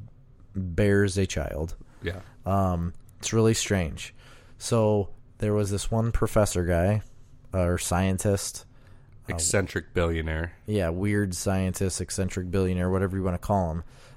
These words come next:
Speaker 1: that went around and tried to, to collect all of these children. And he ended up getting seven.
Speaker 2: To buy them,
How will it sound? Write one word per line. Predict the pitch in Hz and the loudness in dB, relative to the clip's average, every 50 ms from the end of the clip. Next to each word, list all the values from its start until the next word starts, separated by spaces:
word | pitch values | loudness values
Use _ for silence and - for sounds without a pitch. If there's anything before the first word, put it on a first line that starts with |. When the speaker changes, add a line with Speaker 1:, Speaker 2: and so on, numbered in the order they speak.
| - - - | -18 -12 -8
Speaker 1:
that | 95 92 98 101 98 - | -4 0 0 2 2 2
went | 98 107 110 113 | 0 0 2 2
around | 110 104 101 101 98 98 92 | 4 4 4 2 2 2 0
and | 87 87 | -2 -4
tried | - - 98 95 90 | -2 -2 -2 0 0
to, | 95 87 85 - - - - | -2 -4 -6 -12 -16 -14 -10
to | - - 101 | -8 -8 -8
collect | - - - 107 98 104 98 92 - - - - - - | -8 -4 -2 0 2 2 2 2 0 -6 -10 -10 -6 -2
all | - 92 95 95 | 0 2 2 2
of | 92 87 87 | 2 0 -2
these | 90 87 87 - | -2 -4 -4 -4
children. | - - 113 95 85 - - - - - - - - - - - - - - | 0 0 0 0 0 -4 -6 -10 -12 -12 -14 -16 -18 -16 -16 -18 -16 -10 -6
And | 101 107 104 | -4 -2 0
he | 101 98 101 | 2 2 2
ended | 98 95 92 98 | 2 2 0 0
up | 98 - - - | 0 -2 -4 -4
getting | 110 110 95 92 92 | -2 -2 0 -2 -4
seven. | - - - - 101 90 - 62 - - | -6 -4 0 0 0 0 0 -4 -6 0
Speaker 2:
To | - 110 | 0 2
buy | - 101 98 98 85 | 4 6 6 6 4
them, | 78 85 85 82 82 | 2 -2 -6 -8 -10